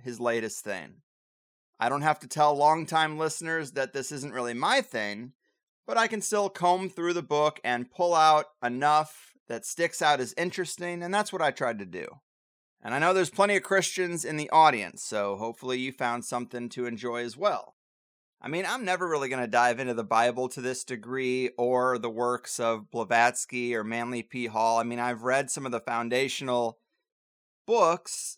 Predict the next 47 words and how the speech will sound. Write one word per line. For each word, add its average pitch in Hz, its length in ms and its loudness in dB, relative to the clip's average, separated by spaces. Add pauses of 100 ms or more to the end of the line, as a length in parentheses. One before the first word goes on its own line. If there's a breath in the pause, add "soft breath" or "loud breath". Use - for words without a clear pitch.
(120)
but 151 140 4
I 156 140 4
just 170 240 -6
don't 175 180 2
go 165 200 2
through 160 200 -2
'em 143 160 -2
line 147 320 2
by 135 200 6
line 135 440 2
and 120 160 -8
compare 135 380 0
and 131 100 -8
contrast 139 640 -4
the 131 60 -8
way 120 220 0
Marty 156 360 2
might, 156 380 0
or 170 400 0 (160)
it - 120 -12
reminds 160 440 -4
me 160 100 -6
of 143 120 -6
the 147 80 -6
work 143 280 -2
of 135 120 -8
Michael 127 340 -2
Joseph. 208 580 -2 (920)
I 135 60 -6
think 196 280 0
they're 185 140 2
both 170 240 4
similar 214 560 0
in 131 80 0
how 147 240 4
they've 147 240 -2
tried 147 400 2
to 139 540 -8
attack 151 480 0
this 143 180 -4
kind 147 300 -4
of 135 100 -2
material 160 640 0
and 123 280 -4
really 160 320 0
study 156 560 0
it 151 180 2